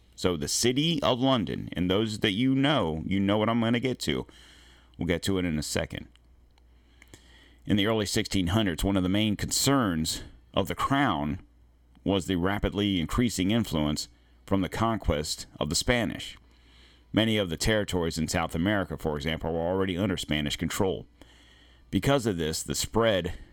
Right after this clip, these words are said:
of Spanish language was increasing, and perhaps of mo-, con-, most concern to the elites of England at the time, so was the spread of Cas-, Cathol-, <laughs> Catholicism. Catholicism. <laughs> A decision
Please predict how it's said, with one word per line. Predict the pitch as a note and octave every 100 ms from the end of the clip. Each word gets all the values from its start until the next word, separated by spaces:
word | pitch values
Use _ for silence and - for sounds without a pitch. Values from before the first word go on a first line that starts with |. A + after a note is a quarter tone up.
| -
of | - F2+
Spanish | - G#2 F2+ F2
language | G2 A2 E2 D#2
was | E2+ E2
increasing, | - - A2 - A#1 - - -
and | D#2+
perhaps | E2 F2+ F2+
of |
mo-, | F2+ F#2
con-, | E2 D2+ -
most | G2 F2+
concern | - D2+ - A#2+ A2 E2 - - - - - - -
to | G2+
the | F2+
elites | E2+ G#2 -
of | D#2
England | G2 B2 F#2 D#2+
at | D#2
the | -
time, | - C3+ B2 F#2 F#2 - -
so | - A2+ A2
was | G#2+ F2+ F#2 D#2+
the | D#2
spread | - - D#2 D#2+
of | D#2
Cas-, | - F#2 - -
Cathol-, | - - C3 A2+ - - - -
<laughs> | C#3 - -
Catholicism. | F2+ F2 G#2 - A#2+ - - D#2+ D2 C2 - - - - - - - -
Catholicism. | F2+ - C3 A2+ - C#2 B1 G1+ - - - A2+
<laughs> | - - C#3+ -
A | F2+
decision | G#2 - C3+ A#2+ G2+ F2+